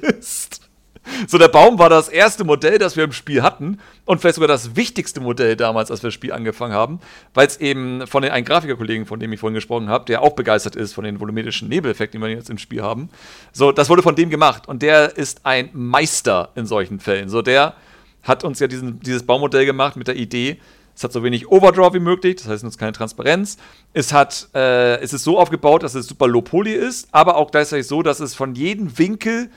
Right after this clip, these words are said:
eine andere Silhouette wirft, damit du ein Baumodell ständig überall hin platzieren kannst und du denkst gar nicht drüber nach, dass es immer dasselbe Baumodell ist, weil's wirklich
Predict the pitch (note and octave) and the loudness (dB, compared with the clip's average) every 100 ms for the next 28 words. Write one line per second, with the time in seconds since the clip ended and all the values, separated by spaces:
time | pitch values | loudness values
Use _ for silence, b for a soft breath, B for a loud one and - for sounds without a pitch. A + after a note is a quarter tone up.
0 | b b b D3+ D3+ D#3+ F3+ E3 E3 D3 | b b b 2 4 4 4 2 0 0
1 | D3+ C3 A2 A2 D3 - - - C#3 E3+ | 0 0 0 2 2 0 -18 0 0 2
2 | F3 - C#3+ G3+ F3 F3 F#3+ F3 E3 E3 | -2 2 0 0 4 4 4 -2 2 2
3 | F3 b b - F3+ F#3+ F#3 D#3+ C#3+ E3 | 0 b b 0 2 2 -4 -2 -2 -2
4 | C#3 - C3 A#2+ B2+ D#3+ - C3 C3+ D3+ | -6 -8 -10 -4 -4 -4 -10 -12 -2 -2
5 | F3 D3+ C3 C3 A#2+ C#3 B2 G#2 A2+ G2+ | -2 -8 -6 -4 0 0 -2 -10 -10 -8
6 | F#2+ G#2 G2+ G#2+ G2+ G#2 G#2 D3 - C3 | -6 -4 -4 -4 -4 -4 -2 -4 -2 -6
7 | - D#3 D#3 D3 | -4 -4 -2 -4